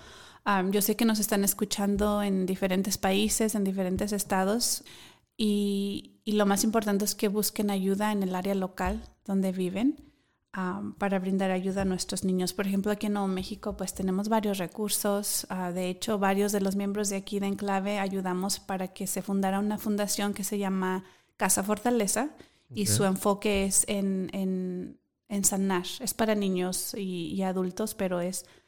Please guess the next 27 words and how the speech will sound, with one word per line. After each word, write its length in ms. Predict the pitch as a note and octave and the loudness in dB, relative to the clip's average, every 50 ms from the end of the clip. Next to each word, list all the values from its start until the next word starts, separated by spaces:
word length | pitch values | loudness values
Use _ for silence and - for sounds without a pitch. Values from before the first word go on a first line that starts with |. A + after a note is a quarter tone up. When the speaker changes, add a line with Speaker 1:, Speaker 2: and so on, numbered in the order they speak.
| _ _ _ _ _ _ - | _ _ _ _ _ _ -4
Speaker 1:
para 220 | A3+ G#3 G3+ G3 | -2 0 0 0
sanar 340 | G3 G#3 G3+ G3 F#3+ F#3+ F#3+ | 0 0 0 2 2 2 2
a, 220 | G3 F#3+ F#3+ - - | 2 0 -2 -2 -4
a 300 | G3+ F#3+ F#3 F3+ F3+ F3+ - - - _ _ _ _ _ _ _ | -4 -4 -4 -4 -6 -8 -12 -16 -20 _ _ _ _ _ _ _
personas 520 | - G#3+ G#3 G3+ - A3+ G#3 F#3+ F#3+ - - | -2 0 0 2 2 4 4 4 2 0 0
que 140 | - G#3+ F#3+ | 0 0 0
han 160 | F#3+ F#3+ F#3+ | 0 0 0
pasado 360 | G3 G3 G3 G3 F#3 F#3 F#3 | -2 -2 0 0 0 0 0
por 140 | - G3+ F#3 | -2 -2 -2
abuso 300 | F3 E3 E3+ - - F#3+ | -2 -2 -2 -4 -4 -6
sexual, 520 | - G3 F#3 - - F#3 F3 G3 D4 F4 - - - _ _ _ _ _ _ - - | -6 -6 -6 -6 -4 -4 -4 -4 -4 -6 -6 -10 -20 _ _ _ _ _ _ -6 0
y 120 | A3 G#3 | 2 2
es 120 | G3+ G3 - | 2 2 2
completamente 880 | - G3+ F#3+ G3+ G3 G3 G3+ G3 F#3+ F#3+ F#3+ - G#3 G3+ G3 F#3+ - G3 | 0 0 2 0 0 -2 -2 -2 0 0 0 0 0 0 -2 -2 -2 0
en 120 | F#3+ F#3+ | 0 0
español 480 | F#3 - - - G#3+ A3 G#3+ G3+ A#3 C#4 | -2 -2 -2 -2 -2 0 0 0 -2 -2
los 140 | B3+ G3+ - | -2 -2 -2
servicios. 640 | - F#3 F3 F3 F3 - - C4 E4+ E4+ - - - _ _ _ _ _ _ _ _ _ _ _ | -4 -4 -4 -4 -4 -4 -2 -2 -2 -2 -4 -8 -10 _ _ _ _ _ _ _ _ _ _ _
También 880 | - A3 G3+ G3 F#3+ F#3 G3+ G3 F#3+ F#3+ F#3+ F#3+ F#3+ F#3+ G3 F#3+ - - - _ _ _ _ _ _ _ _ _ _ _ _ _ _ - - - _ _ _ _ | -2 2 4 4 4 4 4 4 4 4 2 2 2 2 0 0 -2 -6 -10 _ _ _ _ _ _ _ _ _ _ _ _ _ _ -20 -20 -20 _ _ _ _
algunas 400 | - G#3+ G#3 G#3+ A3 G#3 A3 - | -2 2 4 4 4 4 2 0
personas, 500 | - A#3+ A#3 A3+ - G#3 G3 G3 A#3 B3 - | 2 2 2 2 2 2 2 2 0 0 2
pues, 260 | - A#3 A3+ - - | 2 2 2 2 0
también 300 | - G3 G3 F#3+ F#3+ G3 | 0 2 2 2 2 2
caen 180 | - G#3 G#3 G#3+ | 0 0 2 2
en 160 | G#3+ G3+ G3 | 4 4 4
esto 380 | G3 G#3 - - C4 A#3 G3+ - | 2 2 2 2 2 2 2 0
porque 920 | G3+ G3 G3 G3 - - G3 F#3+ F#3+ F#3 F#3 F3+ F3+ - - - _ _ | -2 -2 -2 -4 -4 -4 -2 0 0 0 -2 -2 -4 -6 -8 -14 _ _